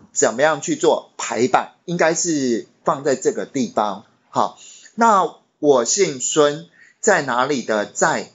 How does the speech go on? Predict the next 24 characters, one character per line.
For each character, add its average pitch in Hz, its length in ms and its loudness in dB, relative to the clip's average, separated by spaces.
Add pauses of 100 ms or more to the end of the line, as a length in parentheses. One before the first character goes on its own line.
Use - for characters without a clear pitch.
太 175 160 0
阳 127 200 2
的 143 80 4
阳， 113 320 -4
这 190 140 2
是 202 100 0
我 151 160 4
的 113 120 -2
电 139 280 -2
子 110 140 -6
邮 101 180 0
件 139 340 0 (180)
，teacher 185 460 2
点 113 340 -2
上 131 300 0 (440)
eight 170 260 0 (560)
M 175 220 -2
S 151 260 -2
A 135 140 2
点 120 240 -2
hi 131 320 -4
net 123 260 -4
点 101 380 -2
net。 117 260 -2